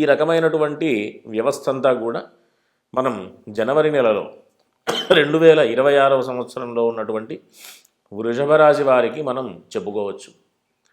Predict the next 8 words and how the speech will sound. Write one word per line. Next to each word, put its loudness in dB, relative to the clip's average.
చక్కగా 0
ఉన్నటువంటి -2
అవకాశాలని -2
సద్వినియోగం -8
చేసుకుంటూ -12
వృద్ధిలోకి 4
వస్తూ 0
మంచి -6